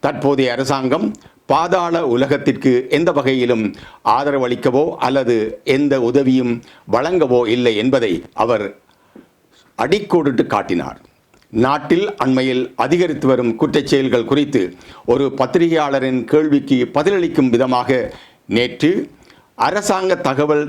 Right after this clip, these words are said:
திணைக்களத்தில் நடைபெற்ற ஊடகவியலாளர் சந்திப்பின் போதே அமைச்சர் நலிந்த ஜேதிச இந்த கருத்துக்களை தெரிவித்துள்ளார். அரசாங்கம் நாட்டு மக்களின் பாதுகாப்பை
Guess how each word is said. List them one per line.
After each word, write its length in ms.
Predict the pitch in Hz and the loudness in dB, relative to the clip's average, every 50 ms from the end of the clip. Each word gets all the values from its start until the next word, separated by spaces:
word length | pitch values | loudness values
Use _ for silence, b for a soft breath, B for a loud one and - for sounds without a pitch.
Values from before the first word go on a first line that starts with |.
| 147 135 | -2 -2
திணைக்களத்தில் 680 | 127 135 143 - - 139 131 127 - - 131 123 113 | 0 0 0 0 0 -2 -2 0 0 0 0 2 0
நடைபெற்ற 340 | 110 120 110 123 117 - 110 95 87 90 - - - 127 143 | 0 0 0 0 0 0 0 0 0 -4 -8 -4 0 2 2
ஊடகவியலாளர் 760 | 160 170 175 165 - 156 143 143 139 135 127 120 120 107 107 - | 4 4 2 2 2 2 2 2 0 0 0 -2 -4 -4 -2 -2
சந்திப்பின் 440 | 123 123 135 127 - - 120 110 90 117 | -2 0 0 0 0 0 0 2 2 0
போதே 260 | 117 113 113 104 95 87 80 B B B B B B B 120 123 | 2 2 0 -2 -2 -4 -6 B B B B B B B -2 -2
அமைச்சர் 360 | 135 127 131 - 127 110 104 - - - 123 135 | -2 -2 0 0 -2 -2 -2 -6 0 0 2 2
நலிந்த 340 | 139 147 151 147 147 139 123 110 - 131 | 2 0 -2 0 0 0 0 0 0 0
ஜேதிச 360 | 143 143 131 135 123 - - 110 107 104 - - - 151 | 0 2 0 0 0 0 0 0 0 -2 -6 -2 -2 0
இந்த 120 | 160 160 - - | 0 2 0 -2
கருத்துக்களை 440 | 196 208 214 175 - - 139 131 131 - 131 | -4 -2 -2 -2 0 0 0 0 0 0 0
தெரிவித்துள்ளார். 600 | 113 104 92 - 98 87 85 76 71 71 71 - - _ _ _ _ - _ - _ _ _ _ - B B B B B B - 143 | 0 0 -2 -2 -2 -2 -2 -2 -4 -8 -12 -14 -20 _ _ _ _ -20 _ -20 _ _ _ _ -20 B B B B B B -2 -2
அரசாங்கம் 520 | 165 190 180 - 196 196 190 214 220 196 170 | -2 0 0 -2 -2 0 0 0 2 2 2
நாட்டு 240 | 151 156 151 - - 143 143 | 0 0 -2 -2 0 0 0
மக்களின் 360 | 143 143 - 165 160 160 156 143 - 131 | 0 0 0 0 0 0 0 -2 0 0
பாதுகாப்பை 560 | 123 135 143 131 135 131 123 - - 135 | 0 0 0 0 0 -2 -2 0 0 0